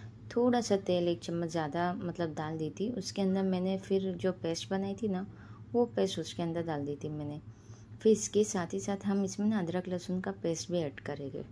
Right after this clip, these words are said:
ज़्यादा नहीं, आधा चम्मच, क्योंकि पनीर में ज़्यादा मसाला और जैसे ज़्यादा सब कुछ अच्छा नहीं लगता है। तो हम सब आधा आधा चम्मच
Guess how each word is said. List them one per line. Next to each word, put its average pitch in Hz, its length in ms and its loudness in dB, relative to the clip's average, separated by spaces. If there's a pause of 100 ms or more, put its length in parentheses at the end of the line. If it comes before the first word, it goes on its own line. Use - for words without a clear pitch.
(600)
ज़्यादा 156 360 -2
नहीं, 220 200 2 (260)
आधा 160 260 -2
चम्मच, 147 480 -6 (800)
क्योंकि 220 580 4
पनीर 185 420 4
में 214 280 0
ज़्यादा 170 320 -2
मसाला 165 560 -2 (280)
और 165 160 -2
जैसे 165 320 -4
ज़्यादा 165 400 -2
सब - 360 -10
कुछ - 220 -8
अच्छा - 300 -6
नहीं 160 140 -2
लगता 143 280 -6
है। 143 60 -6 (480)
तो 202 60 2
हम 214 200 4
सब 220 280 -2 (280)
आधा 180 260 2
आधा 180 160 0
चम्मच 175 560 -2